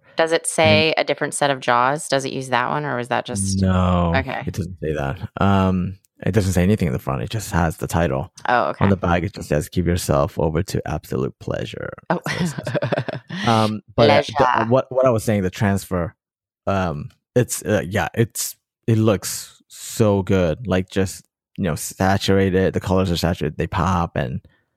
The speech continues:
Speaker 2: it just looks really good.
Speaker 1: Yeah.
Speaker 2: I was very surprised.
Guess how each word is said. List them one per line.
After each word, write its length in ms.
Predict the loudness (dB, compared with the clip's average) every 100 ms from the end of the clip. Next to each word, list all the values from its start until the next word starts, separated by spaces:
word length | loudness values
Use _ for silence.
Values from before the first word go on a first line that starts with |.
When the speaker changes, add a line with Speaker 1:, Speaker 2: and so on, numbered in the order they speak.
| _ -4
Speaker 2:
it 80 | 0
just 360 | 0 -2 -2
looks 580 | 2 2 2 -6 -10 -14 _
really 440 | 0 2 2 0
good. 320 | -2 -2 -2 -8
Speaker 1:
Yeah. 340 | -4 0 0 -4 _ _ _ _
Speaker 2:
I 60 | 0
was 100 | 4
very 160 | 2
surprised. 600 | 0 -4 -2 -4 -6 -12